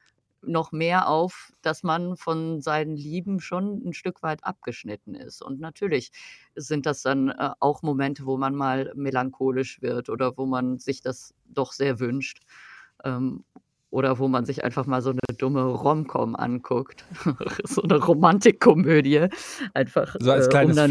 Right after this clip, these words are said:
Speaker 2: Pflaster.
Speaker 1: Ventil zu finden. Ja, um irgendwie so ein Ventil zu finden. Also wenn man dann einfach so, wenn dieses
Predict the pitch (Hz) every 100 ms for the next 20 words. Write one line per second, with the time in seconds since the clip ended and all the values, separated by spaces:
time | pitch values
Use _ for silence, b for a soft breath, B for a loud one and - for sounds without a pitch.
0 | 147 139 139 123 156 - 135 135 139 151
1 | _ _ _ b b - 294 311 294 220
2 | 240 240 262 254 277 254 247 220 226 202
3 | 262 302 - 175 - 135 127 147 151 165
4 | 175 190 196 196 180 190 208 196 190 170
5 | 170 170 165 165